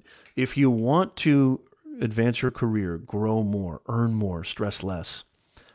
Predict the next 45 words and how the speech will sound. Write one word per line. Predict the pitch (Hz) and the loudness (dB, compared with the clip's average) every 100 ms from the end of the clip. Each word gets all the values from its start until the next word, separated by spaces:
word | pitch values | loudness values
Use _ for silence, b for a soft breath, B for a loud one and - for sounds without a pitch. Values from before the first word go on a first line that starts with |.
| b | b
maybe | 113 117 131 135 120 117 | -2 2 4 4 4 2
even | 113 104 | 2 0
build | 104 104 | 0 0
and | 101 95 | 0 -2
scale | - 107 101 95 90 b b b b b _ - | -4 -2 -2 -4 -8 b b b b b _ -14
a, | - | -10
a | 117 | -8
coaching | - 135 - 113 | 2 2 2 -2
business, | 98 90 90 101 | -4 -6 -8 -6
a | |
consulting | 113 123 143 135 117 98 | -2 0 0 0 0 -2
business, | 90 87 87 | -4 -6 -4
some | - 123 | -2 -2
kind | 120 117 | 0 -2
of | 110 | 0
online | 110 110 107 | 0 0 -2
business | 98 107 104 92 | -2 -4 -4 -8
selling | - 101 95 90 - | -8 -8 -8 -10 -8
products | 110 101 101 - | -6 -4 -6 -6
or | 85 | -6
services, | 90 98 107 135 165 - b b b _ | -6 -6 -2 -2 -2 -8 b b b _
go | 113 | 0
where | 120 127 | 4 6
the | 120 | 6
audience | 117 127 113 92 - | 4 2 0 -4 -6
is. | 80 69 | -8 -6
You | 107 | -6
cannot | 107 - 143 147 147 139 | -4 -2 2 4 4 4
have | 123 | 4
a | 117 | 2
business, | 104 131 123 95 104 - B B | 2 0 0 -4 -4 -8 B B
you | 117 | -6
cannot | 110 139 139 147 135 | -4 0 2 2 2
have | 120 | 2
a | |
YouTube | 110 135 - 117 | 4 2 4 0
channel, | - 98 92 113 139 B - | 0 -4 -2 -4 -4 B -6
you | 120 | -4
cannot | - 143 143 135 | -2 0 2 2
have | 120 | 2
a | 107 | 0
brand | 101 113 127 101 110 - B - | 0 0 0 0 -2 -4 B -4
without | 117 127 127 | -2 0 2
an | 131 | 2
audience. | 127 135 104 78 - - | 2 0 -2 -6 -8 -10